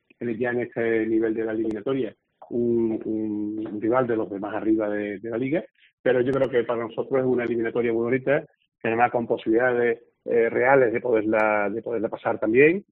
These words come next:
y, y hay que, hay que pelearla, hay que estar ahí. Yo creo que además, después de la respuesta de la afición de, del partido del otro día,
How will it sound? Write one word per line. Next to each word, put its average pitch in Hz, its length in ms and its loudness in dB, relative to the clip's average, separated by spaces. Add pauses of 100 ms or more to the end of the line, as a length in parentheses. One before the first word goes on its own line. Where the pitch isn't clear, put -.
(220)
y, 127 320 0 (380)
y 123 160 -6
hay 113 80 -4
que, 110 160 -6 (160)
hay 101 80 -10
que - 80 -12
pelearla, 113 400 -4
hay 92 100 -6
que - 80 -12
estar - 200 -6
ahí. 190 200 0
Yo 113 120 -4
creo 110 120 -4
que 110 60 -4
además, 107 340 -6 (320)
después 117 300 -4
de 117 60 -2
la 117 100 0
respuesta 113 420 -6
de 110 60 0
la 107 60 -2
afición 127 520 -2
de, 104 340 -2
del 113 500 -10
partido 110 320 -6
del 113 80 -2
otro 113 180 -6
día, 113 260 -2